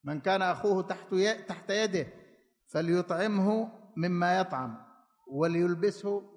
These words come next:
مما يلبس. "إخوانكم"، يقول النبي عليه الصلاة والسلام، "خولكم". الله سبحانه وتعالى جعلهم تحت أيديكم، لا تكلفوهم ما لا يطيقون، وإن كلفتموهم فأعينوهم.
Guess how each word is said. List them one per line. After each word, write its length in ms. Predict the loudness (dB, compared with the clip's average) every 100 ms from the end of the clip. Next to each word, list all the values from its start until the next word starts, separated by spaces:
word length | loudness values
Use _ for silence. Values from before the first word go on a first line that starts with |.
| -20 -20 _ _ -4
مما 720 | 0 0 2 2 0 -2 -4
يلبس. 560 | -2 0 -2 -6 -8 -18 _ _ -16
"إخوانكم"، 760 | -4 2 4 2 -2 -6 -8 -10 -20 -20 -20 -12
يقول 400 | -8 -6 -4 -2
النبي 340 | 0 2 2
عليه 180 | 2 2
الصلاة 340 | 0 0 2 2
والسلام، 180 | 2
"خولكم". 560 | 2 4 2 0 -4 -10 -12 -20 _ _ _ _ _ _ _ _ _ _ _ _ _ -12
الله 320 | -6 -4 -6
سبحانه 340 | -10 -4 -2 0
وتعالى 380 | 0 0 0
جعلهم 440 | 0 0 0 0 0
تحت 220 | -2 -2
أيديكم، 580 | -2 0 0 -2 -4 -10 -14 -20 _ _ _ _ _ _
لا 300 | 4 6 6
تكلفوهم 960 | 4 2 2 4 2 0 0 0 0
ما 140 | 0 2
لا 120 | 2
يطيقون، 640 | 2 2 0 0 0 -2
وإن 200 | 0 -2
كلفتموهم 1080 | 0 0 0 0 2 6 8 8 4 -4 -6
فأعينوهم. 1000 | 0 2 4 4 6 6 4 2 -4